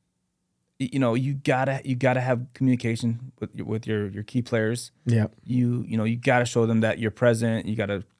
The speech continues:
Speaker 1: you know, communicate with them daily, uh, and you gotta show your face at least two to three times a week.
Speaker 2: For sure.
Speaker 1: 'Cause your presence makes a huge difference to your
Speaker 2: Mm-hmm.
Speaker 1: staff, to your customers. Um,
Speaker 2: Yeah.
Speaker 1: you know, the energy too.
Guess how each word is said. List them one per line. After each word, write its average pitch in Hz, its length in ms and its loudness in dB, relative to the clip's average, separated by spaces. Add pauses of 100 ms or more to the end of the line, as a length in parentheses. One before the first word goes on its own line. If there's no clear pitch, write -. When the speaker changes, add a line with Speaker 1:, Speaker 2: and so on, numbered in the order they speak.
Speaker 1:
you 110 100 -4
know, 107 60 -2
communicate 120 420 2
with 110 120 -2
them 113 140 2
daily, 113 540 2 (500)
uh, 92 320 -4
and 131 120 4
you 123 60 4
gotta 127 240 6
show 113 120 -2
your 104 140 2
face - 520 -6
at 98 140 -4
least 123 340 0
two 131 220 0
to 123 80 -4
three 120 180 -4
times 101 260 0
a 98 60 -4
week. 92 300 -8 (180)
Speaker 2:
For 131 140 -2
sure. 110 140 -4
Speaker 1:
'Cause 117 120 2
your 123 120 4
presence 127 500 2
makes 117 580 0
a 104 40 -8
huge 120 400 -2
difference 90 400 -6
to 117 120 2
your 127 100 4
Speaker 2:
Mm-hmm. 151 60 2
Speaker 1:
staff, 120 500 0
to - 120 -10
your 80 80 -6
customers. 120 720 0 (600)
Um, 90 580 -6 (760)
Speaker 2:
Yeah. 95 300 -2 (280)
Speaker 1:
you - 140 -4
know, 113 80 0
the 113 120 0
energy 113 280 2
too. 113 240 -8